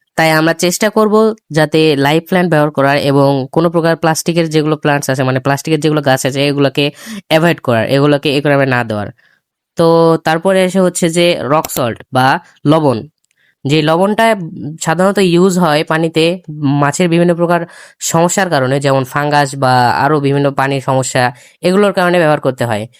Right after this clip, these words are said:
কিন্তু আমরা করি কি, উম, মাছের পানিটা চেঞ্জ করার পরে, মানে অ্যাকুয়ারিয়ামের পানিটা চেঞ্জ করার পরেই প্রতিবারই রক সল্ট দিই, যার ফলে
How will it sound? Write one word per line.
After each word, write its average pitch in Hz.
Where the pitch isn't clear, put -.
কিন্তু 165
আমরা 180
করি 185
কি, 185
উম, 135
মাছের 147
পানিটা 160
চেঞ্জ 151
করার 165
পরে, 139
মানে 139
অ্যাকুয়ারিয়ামের 143
পানিটা 139
চেঞ্জ 151
করার 165
পরেই 165
প্রতিবারই 151
রক 143
সল্ট 151
দিই, 135
যার 151
ফলে 180